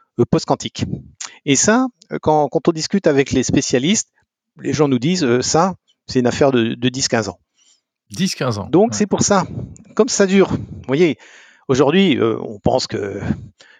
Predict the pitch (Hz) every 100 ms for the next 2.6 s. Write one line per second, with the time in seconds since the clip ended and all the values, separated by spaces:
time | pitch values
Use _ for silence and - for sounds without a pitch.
0 | - 104 104 - - 110 101 - 117 -
1 | 151 151 131 113 - 123 113 113 113 113
2 | 135 120 - 117 165 247